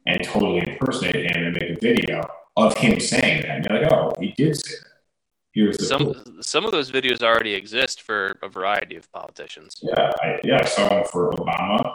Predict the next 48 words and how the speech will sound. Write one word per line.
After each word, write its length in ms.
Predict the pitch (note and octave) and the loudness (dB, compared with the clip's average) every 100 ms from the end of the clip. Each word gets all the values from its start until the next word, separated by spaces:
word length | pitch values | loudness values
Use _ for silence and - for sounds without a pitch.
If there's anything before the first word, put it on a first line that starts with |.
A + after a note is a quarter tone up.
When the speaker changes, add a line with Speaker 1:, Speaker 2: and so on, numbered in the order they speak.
| - | -6
Speaker 1:
uh, 360 | G#2+ A2 - - - | -2 0 0 -2 -4
a 120 | F2+ F2+ | -6 -4
while 220 | F2+ E2+ - | -2 -2 -2
back. 140 | - - | -4 -2
Speaker 2:
Pelosi 440 | A2+ A#2+ - A#2 | 0 0 0 -2
was, 180 | A2+ F2+ - - | -2 -6 -14 -12
Pelosi 400 | - A#2+ B2+ A#2+ | -2 -2 -2 -4
and 140 | A2 | -2
Biden 300 | G#2+ G#2 A#2 | 2 2 2
have 80 | A2 | -2
had 160 | A#2+ A2 | -2 -2
a 40 | |
few 220 | G#2+ A#2 | -2 -6
of 60 | A2 | -4
them 160 | A2 G#2+ | -4 -2
done. 180 | A2 | -2
I'm 120 | G#2 G#2 | -2 -6
sure 180 | - | -8
people 260 | A#2+ A#2+ - | -8 -8 -10
have 80 | G2 | -8
tried 220 | - G2 | -4 -4
to 40 | F#2+ | -6
do 140 | G2 | -14
Trump. 400 | - G2+ F#2+ F2+ | -6 0 0 0
It's 140 | F#2 | -2
just 240 | - G2+ - | 0 0 4
that, 160 | G2+ | 4
like, 280 | F#2+ G2 - - - - | 6 2 0 -10 -20 -2
you 100 | F#3 | -2
can't 220 | - A#3+ | 4 4
really 300 | G3+ G3 E3 | 8 10 10
outdo 300 | C#3 B2 A#2 G#2+ | 10 8 2 2
Trump. 380 | - - - - _ _ | 0 0 -2 -8 _ _
Speaker 1:
Trump, 260 | C3+ - - | 0 2 0
he, 100 | B2 | -2
<laughs> 380 | - - - G3+ - - - - - - - - - - - _ _ - - | -2 0 2 0 -2 -10 -10 -6 -6 -8 -10 -12 -14 -20 -20 _ _ -16 -6
and 160 | F#2+ F#2 - | -4 -2 0
right 200 | A#2 G#2+ | 6 6
off 240 | G2 G2 G2+ | 8 6 4
of 120 | F#2+ | 0
his 240 | F#2+ - | -2 -4
Twitter 260 | - F#2 F2+ F2 | -2 0 0 -4
and 200 | F2+ F2 | -4 -4
writing, 320 | F#2 F2+ - | -4 -4 -8
you 340 | D#2+ - D#2+ | -12 -12 -14
know? 100 | - - _ _ _ _ - | -16 -18 _ _ _ _ 2
Speaker 2:
Yeah. 180 | A2 | 4
Speaker 1:
Uh, 40 | F#2+ | 4